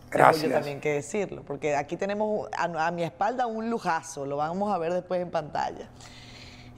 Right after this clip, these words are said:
Speaker 1: que es una, una piscina, ¿no? Para la gente se relaje. Yo siempre me, me he imaginado cómo la gente se monta con, con el short todavía húmedo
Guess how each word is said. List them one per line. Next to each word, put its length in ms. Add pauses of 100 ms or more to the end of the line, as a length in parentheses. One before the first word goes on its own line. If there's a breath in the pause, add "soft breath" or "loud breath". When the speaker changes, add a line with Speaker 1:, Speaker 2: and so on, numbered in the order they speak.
Speaker 1:
que 240
es 40
una, 260
una 200
piscina, 540
¿no? 100
Para 120
la 60
gente 200
se 120
relaje. 480
Yo 120
siempre 260
me, 240
me 140
he 40
imaginado 600
cómo 160
la 80
gente 280
se 160
monta 400
con, 220
con 200
el 100
short 320
todavía 500
húmedo 540